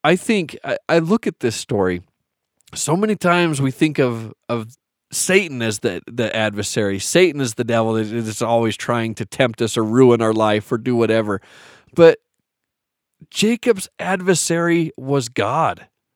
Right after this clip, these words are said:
And oftentimes we find it that it's what God asks us to do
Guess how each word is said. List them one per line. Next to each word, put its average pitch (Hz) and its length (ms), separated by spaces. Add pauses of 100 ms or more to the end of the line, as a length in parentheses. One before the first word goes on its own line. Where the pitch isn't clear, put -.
(680)
And 175 180
oftentimes 214 1040
we 196 180
find 196 440
it 196 140 (220)
that 165 260
it's 190 260
what 156 300
God 208 400
asks 156 520
us 127 200
to - 120
do 127 420